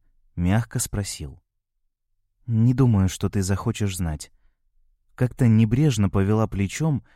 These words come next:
уводя взгляд в сторону. Я подхватил её подбородок рукой и повернул лицом к себе, поглаживая костяшками пальцев скулу. «Ты можешь всё мне рассказать».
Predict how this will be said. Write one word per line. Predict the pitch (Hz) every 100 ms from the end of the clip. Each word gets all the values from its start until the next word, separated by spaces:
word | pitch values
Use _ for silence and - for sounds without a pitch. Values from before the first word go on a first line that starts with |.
| _ -
уводя | 101 110 135
взгляд | 117 98 107 -
в | -
сторону. | - 117 82 73 65 _ _ _ _ _ _ _ _ _ 98
Я | 107
подхватил | 101 - 104 - 120 101
её | 98 92
подбородок | 90 85 98 92 90 -
рукой | 85 117 123 120 _ _
и | 110
повернул | 101 101 104 127 151
лицом | 117 104 - 113
к | -
себе, | - 117 117 92
поглаживая | 85 90 110 110 104 92
костяшками | 87 87 - 98 - 92 90
пальцев | - 90 85 - 80
скулу. | - - 101 82 71 64 _ _ _ _ _ _ _ _ -
«Ты | 92
можешь | 87 90 95 92 - -
всё | - - 95 101
мне | 123 117 82 85
рассказать». | 98 - - 98 87 76 - -